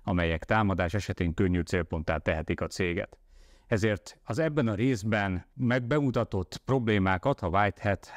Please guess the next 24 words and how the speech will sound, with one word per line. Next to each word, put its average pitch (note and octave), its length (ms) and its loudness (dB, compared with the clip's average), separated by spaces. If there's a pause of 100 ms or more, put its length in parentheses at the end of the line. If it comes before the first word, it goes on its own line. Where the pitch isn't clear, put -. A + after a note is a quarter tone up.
(140)
I G2+ 40 0
T F2+ 160 -2
Security G#2 460 0
a F2 60 2
pentest G2 500 -2
szolgáltatással F2+ 960 -2
kívánja F#2+ 640 0 (240)
valamilyen G#2+ 460 2
szinten G2+ 340 -2
orvosolni, A2 680 0 (260)
amely G#2 220 0
több F3+ 240 0
tevékenységi F2+ 640 -2
körből E2+ 360 -2
tevődik E2 460 -2
össze. A#2+ 560 -4
Ezek G2 320 0
között A#2 300 -2
is G2+ 100 -2
ki A2 120 -4
kell G#2 180 0
emelni E2+ 340 -2
a E2+ 60 -2
sérülékenységvizsgálatot, A2 1400 0